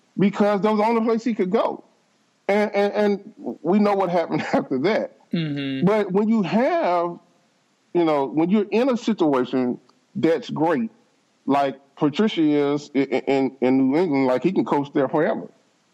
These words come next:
Speaker 1: right? I, I don't think Belichick's ever gonna get rid of him. Um,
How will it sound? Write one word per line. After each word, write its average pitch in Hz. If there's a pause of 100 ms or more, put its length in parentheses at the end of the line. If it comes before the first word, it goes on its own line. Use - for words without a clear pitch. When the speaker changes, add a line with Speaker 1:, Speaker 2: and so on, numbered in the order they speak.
(120)
Speaker 1:
right? 135
I, 131
I 143
don't 175
think 151
Belichick's 143
ever 139
gonna 131
get 120
rid 139
of 165
him. 135 (680)
Um, 147